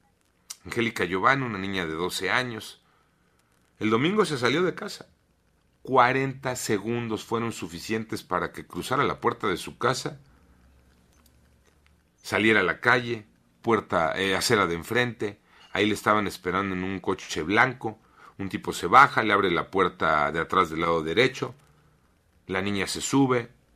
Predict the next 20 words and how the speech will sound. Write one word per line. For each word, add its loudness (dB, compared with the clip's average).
y -4
desaparece. -2
Y 2
se 4
va. -4
Eso 4
fue 6
el 6
domingo. 0
El 2
lunes, 4
la 2
familia 4
puso 0
la 4
denuncia. -2
El 4
martes, 8
ayer, 4
bloquearon 6